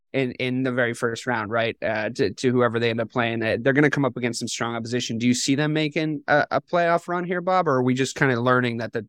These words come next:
top eight are still contenders of this, of this power rankings, and nine and ten are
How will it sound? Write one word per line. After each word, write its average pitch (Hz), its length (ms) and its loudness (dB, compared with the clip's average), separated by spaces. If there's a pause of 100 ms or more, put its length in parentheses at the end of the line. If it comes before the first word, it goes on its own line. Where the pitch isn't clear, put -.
top 123 300 0
eight 107 400 -4
are 110 400 -2
still 117 240 0
contenders 113 520 -2
of 107 60 -6
this, - 240 -8
of 107 140 0
this 113 120 -2
power 110 260 2
rankings, 107 380 -4
and 101 180 -6 (380)
nine 135 220 4
and 131 120 4
ten 127 240 2
are 110 220 0